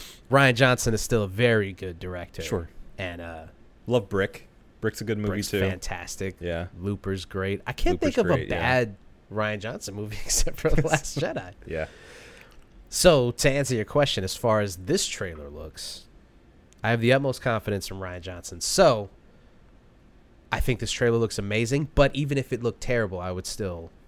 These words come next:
Speaker 1: I'd still be
Speaker 2: Trust.
Speaker 1: watching this. Yeah, 'cause I just, I mean, he, he's just so good at,
Speaker 2: Yeah.
Speaker 1: at this.
Speaker 2: Yeah, yeah, he's very good at, very good at the crime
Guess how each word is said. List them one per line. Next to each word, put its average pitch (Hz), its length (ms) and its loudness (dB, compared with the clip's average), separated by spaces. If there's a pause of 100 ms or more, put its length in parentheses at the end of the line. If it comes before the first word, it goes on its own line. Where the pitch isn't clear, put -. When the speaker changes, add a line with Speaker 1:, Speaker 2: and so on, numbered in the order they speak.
(140)
Speaker 1:
I'd 120 140 0
still 110 260 0
be 92 120 -4
Speaker 2:
Trust. 98 160 2
Speaker 1:
watching 101 280 -4
this. - 440 -12 (140)
Yeah, 107 220 -6 (100)
'cause - 340 -12 (1080)
I - 60 -8
just, - 340 -8
I - 60 -10
mean, 98 160 -6
he, 107 160 -4 (120)
he's 107 120 -4
just 101 220 -6
so 101 120 -2
good 104 280 -2
at, - 40 -14 (140)
Speaker 2:
Yeah. 214 280 4
Speaker 1:
at 107 200 0
this. - 440 -4
Speaker 2:
Yeah, 104 340 -2 (120)
yeah, 92 280 -2
he's 85 180 -6
very 85 200 -6
good 82 160 -4
at, 80 120 -8 (120)
very 143 160 2
good 147 120 0
at - 100 -10
the 92 320 0
crime 92 640 -4